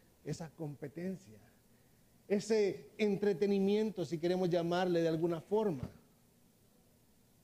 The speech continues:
no tuvo ningún efecto. No hubo bondad ahí. De hecho, de esos veinticuatro gladiadores que murieron ahí,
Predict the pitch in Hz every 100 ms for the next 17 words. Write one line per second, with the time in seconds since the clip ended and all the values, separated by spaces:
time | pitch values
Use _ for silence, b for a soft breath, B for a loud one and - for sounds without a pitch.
0 | _ _ _ _ _ _ _ - 156 -
1 | 170 170 160 151 139 135 156 151 131 -
2 | 139 _ _ _ _ _ _ _ _ _
3 | _ b b b b - 214 226 214 165
4 | 156 151 147 180 202 120 127 120 123 -
5 | _ _ _ _ _ _ b b b b
6 | b b b _ 139 147 180 190 120 120
7 | _ _ _ _ _ _ _ _ _ _
8 | _ - 143 143 160 151 151 143 - 170
9 | 170 175 156 151 143 143 165 165 - 151
10 | 139 139 147 147 143 131 131